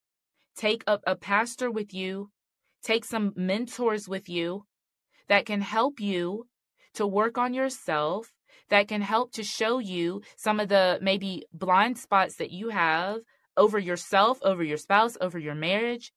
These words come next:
so that when you fix yourself, quote unquote, you can come back to a healthier marriage. If you're just gonna separate and think that time heals all wounds, y'all, that sounds so poetic.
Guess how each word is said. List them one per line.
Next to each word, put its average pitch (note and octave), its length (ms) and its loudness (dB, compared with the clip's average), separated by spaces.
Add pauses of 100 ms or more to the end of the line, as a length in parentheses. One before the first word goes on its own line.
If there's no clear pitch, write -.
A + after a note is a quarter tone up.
(800)
so A3 220 2
that G#3 260 4
when B3+ 540 0 (180)
you A3+ 520 -2 (120)
fix - 500 -2
yourself, F3 680 2
quote F3 260 2
unquote, D3+ 600 -2 (320)
you G#3 200 -4
can A#3 180 -8
come G3 280 -4
back G3 300 0 (160)
to D#3 400 -4
a E3+ 100 -2
healthier D#3 580 -4
marriage. C#3+ 460 -6 (180)
If F3+ 160 -4
you're B3+ 120 2
just G4 200 -6
gonna D#4+ 160 -2
separate G#3 560 0
and F3 180 -4
think G3 200 -4
that - 140 -2
time F#3 340 0
heals F#3 300 -2
all F3 180 4
wounds, F#3+ 400 -4
y'all, G#3 140 4
that - 180 0
sounds G#3 300 0
so E3+ 120 0
poetic. D3+ 520 0